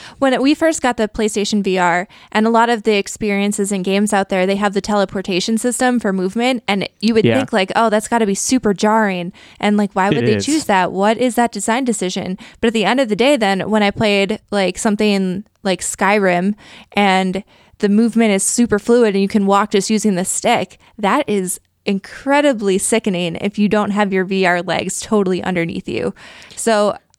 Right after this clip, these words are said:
Speaker 1: I'll, I'll be interested to see how they pull that off, because I feel like in a game like this, like, all of the gameplay aspects that we kinda saw in the trailer, it seemed like it would be a very fluid movement game, which also kinda
Speaker 2: Mm.
Speaker 1: makes me wonder, like,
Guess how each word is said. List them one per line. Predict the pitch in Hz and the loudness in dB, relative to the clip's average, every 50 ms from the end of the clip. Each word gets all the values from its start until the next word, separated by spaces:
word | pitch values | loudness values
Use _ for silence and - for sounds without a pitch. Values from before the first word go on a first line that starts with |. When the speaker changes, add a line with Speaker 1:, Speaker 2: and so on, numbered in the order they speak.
| - | -2
Speaker 1:
I'll, | - 202 233 247 254 262 - | 0 2 4 4 2 2 2
I'll | - 233 233 | 0 0 0
be | 269 269 - | 0 0 0
interested | - - 254 - 294 302 - 349 330 | 0 -2 -2 0 -2 -2 -2 -4 -4
to | - 254 | -4 -4
see | - - 262 254 254 | -4 -2 0 0 0
how | 214 233 | 0 0
they | 220 214 202 | 0 0 0
pull | - - 226 202 | 0 -2 -2 0
that | 202 196 190 | 0 2 2
off, | 214 214 175 196 - - | 2 2 2 0 -2 -4
because | - 214 - 240 226 214 - | -6 -4 0 0 0 2 2
I | 226 233 | 0 -2
feel | - 269 277 277 | 0 0 0 2
like | 269 262 - | 2 2 0
in | 240 226 | 0 0
a | 214 | 0
game | 196 226 220 226 226 | 0 0 0 0 0
like | 220 208 - | 0 0 2
this, | 247 262 - 247 | 0 0 0 0
like, | 226 - | 0 0
all | - 208 240 262 | 2 2 2 2
of | 254 214 | 0 0
the | - 214 196 | -2 -4 -4
gameplay | 175 - 220 214 214 226 233 - - - 214 214 208 202 196 190 180 175 - _ _ _ _ _ _ - - | -2 0 0 0 2 0 0 -2 -2 0 2 2 2 2 2 0 0 -2 -6 _ _ _ _ _ _ -4 -2
aspects | 196 202 214 - - 214 208 - - | -2 -2 -2 0 -2 -2 -2 0 0
that | 214 180 | -2 0
we | 170 196 | 0 -2
kinda | - 214 190 190 | -2 -2 -2 -2
saw | 202 - 208 202 214 | 0 0 2 2 2
in | 214 190 | 2 0
the | 175 185 | -2 -4
trailer, | - 226 233 254 233 196 180 180 185 - - - - - | -2 -2 0 2 2 2 2 0 -2 -6 -10 -16 -12 -10
it | - - | -6 -4
seemed | - 330 339 | -2 -2 0
like | - - 233 | 0 0 2
it | |
would | 220 202 | 0 2
be | 196 220 | 2 2
a | 202 190 | 0 0
very | 170 202 208 208 214 220 | 0 0 2 2 2 0
fluid | 214 - _ - 214 208 220 220 214 202 190 - | -2 -4 _ -6 -2 2 2 4 4 2 2 0
movement | 220 214 190 - 202 185 180 - | 0 0 0 -2 -4 -4 -4 -2
game, | 220 226 196 135 92 - 208 - - - - - - - | -2 -2 -2 -2 -4 -6 -12 -14 -18 -20 -20 -18 -6 -2
which | 214 247 - | -2 0 2
also | - - 285 349 381 - 427 | 2 2 2 2 2 0 0
kinda | - - 247 254 240 226 | 0 0 0 0 0 2
Speaker 2:
Mm. | |
Speaker 1:
makes | 220 220 214 - - | 0 0 -2 -2 -2
me | 226 214 | 0 0
wonder, | 214 226 240 240 254 233 | 2 2 2 2 2 2
like, | 214 190 180 175 - | 2 0 0 -2 -6